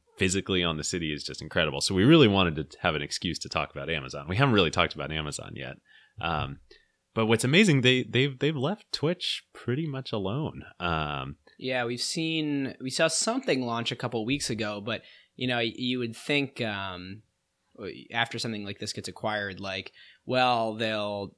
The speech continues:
Speaker 2: take some of the video technology and make it available very quickly as a higher abstraction layer in A W S, or they'll start bucketing in some part of Twitch with Prime, or they'll,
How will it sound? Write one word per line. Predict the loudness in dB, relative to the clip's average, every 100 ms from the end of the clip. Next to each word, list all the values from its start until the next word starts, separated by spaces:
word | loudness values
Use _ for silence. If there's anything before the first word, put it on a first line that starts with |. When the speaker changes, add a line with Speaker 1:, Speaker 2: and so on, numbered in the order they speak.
| -10
Speaker 2:
take | -6 -2
some | 0
of |
the | 0 2
video | 0
technology | 0 -4 -4 -4 -4 -4
and |
make | -4 -6
it |
available | -6 -6 -8 -8
very | -8 -10
quickly | -8 -8 -6 -6 -6
as | -6 -6 -6
a | -6
higher | -2 -2 -2
abstraction | -4 -4 -4 -4 -4 -6
layer | -8 -8
in | -8 -8
A | -8
W | -8 -10 -12
S, | -12 -10 -10 -12 -20 _
or | -6 -4 -2 -2
they'll | 0 0 -2
start | -2 -2 0
bucketing | -2 -2 -2 -2
in | -4 -4
some | -4 -2 -4
part | -4 -4 -4
of | -8
Twitch | -10 -10
with | -10 -12
Prime, | -10 -8 -8 -10 -14 -16 -20 -12
or | -8 -6 -6 -8
they'll, | -8 -6 -4 -4 -4 -4 -6